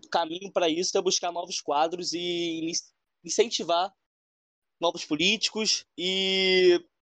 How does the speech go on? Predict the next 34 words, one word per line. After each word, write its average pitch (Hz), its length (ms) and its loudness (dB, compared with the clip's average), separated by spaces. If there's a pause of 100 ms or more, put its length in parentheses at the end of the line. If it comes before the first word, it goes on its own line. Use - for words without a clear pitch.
(160)
tentar 208 420 2
pensar 226 320 -2
numa 220 140 2
composição, 226 760 -2 (600)
ah, 151 840 0
nesses 175 320 -2
municípios, 175 680 -6
principalmente 175 340 -2
de 185 60 -2
interior, 165 480 4
né? 113 120 -10 (300)
A 143 60 0
gente 147 180 0
viu 165 180 4
que 156 380 4
na 151 120 2
Baixada 156 320 -4
Fluminense 156 340 -8
a 151 40 -8
gente 160 120 -8
não 147 60 -12
teve 147 200 -6
vi-, 143 180 -8 (160)
vitória 151 400 0
de, 139 240 -8 (140)
de - 80 -18
candidatos 151 400 0
nossos, 151 240 -2
mas 165 80 -10
a 175 40 -8
gente 165 140 -12
participou 180 300 -4
de 175 100 -18
coligação 175 640 -2